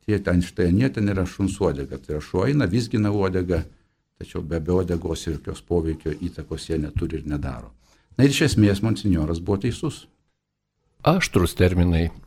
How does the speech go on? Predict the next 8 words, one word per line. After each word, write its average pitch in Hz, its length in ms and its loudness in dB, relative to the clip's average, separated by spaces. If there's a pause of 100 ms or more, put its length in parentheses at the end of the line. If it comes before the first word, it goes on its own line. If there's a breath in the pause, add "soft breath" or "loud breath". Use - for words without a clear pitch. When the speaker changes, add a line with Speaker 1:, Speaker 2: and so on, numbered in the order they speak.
(220)
Speaker 2:
Turbūt 123 460 4 (100)
ir 104 320 6
radijo 120 400 6
klausytojui 120 800 4 (180)
gali 95 320 4
pasirodyti, 98 720 2
jog 87 240 4
mes 110 320 0